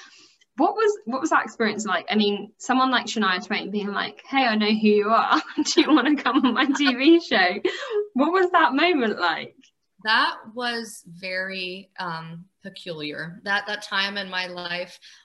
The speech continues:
Speaker 2: um, I had so many amazing things happening at once, and it felt like, "Oh my gosh, I'm like, I'm getting this traction that I've worked so hard for,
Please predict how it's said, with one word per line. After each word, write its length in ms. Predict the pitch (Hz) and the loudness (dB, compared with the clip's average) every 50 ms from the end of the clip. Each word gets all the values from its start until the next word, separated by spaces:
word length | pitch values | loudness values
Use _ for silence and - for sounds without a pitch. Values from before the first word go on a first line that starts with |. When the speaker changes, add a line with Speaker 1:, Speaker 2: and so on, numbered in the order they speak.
| _ - | _ -10
Speaker 2:
um, 360 | 196 180 175 170 175 175 - - | -10 -8 -8 -10 -10 -12 -12 -12
I 40 | 196 | -12
had 220 | 180 196 190 170 | -10 -10 -12 -12
so 180 | - - - 226 | -12 -14 -14 -14
many 160 | 226 220 214 | -14 -14 -14
amazing 440 | 196 185 180 180 175 175 196 185 180 | -14 -12 -12 -12 -12 -14 -16 -18 -16
things 340 | - 180 180 190 202 190 - | -14 -12 -12 -12 -12 -16 -16
happening 600 | - 190 180 180 - - 202 202 208 220 220 - | -14 -12 -12 -12 -14 -14 -14 -14 -14 -14 -14 -14
at 180 | - 185 - 190 | -14 -14 -14 -16
once, 380 | 180 180 180 190 202 196 - - | -16 -14 -14 -14 -14 -14 -16 -16
and 100 | 185 180 | -16 -16
it 120 | - - | -18 -20
felt 180 | - 202 196 - | -20 -18 -18 -16
like, 140 | 202 - - | -16 -14 -12
"Oh 60 | 254 | -12
my 120 | 247 233 220 | -12 -12 -12
gosh, 340 | - 247 247 240 233 - 220 | -10 -10 -10 -8 -8 -8 -10
I'm 140 | 214 208 | -10 -10
like, 300 | 202 196 180 175 170 - | -10 -10 -10 -10 -10 -14
I'm 140 | 202 196 196 | -16 -16 -14
getting 300 | 196 208 220 220 214 208 | -14 -14 -14 -14 -14 -16
this 160 | 190 175 - | -16 -18 -16
traction 420 | - 226 220 214 214 - - 196 185 | -12 -10 -10 -10 -10 -12 -16 -16 -18
that 80 | 185 | -18
I've 100 | 190 175 | -20 -18
worked 300 | 180 208 208 202 - - | -16 -14 -16 -16 -16 -18
so 280 | - - - - - 214 | -20 -18 -16 -16 -16 -14
hard 280 | - - 120 - - - | -14 -14 -14 -14 -16 -20
for, 300 | - - - 82 - | -20 -20 -20 -20 -20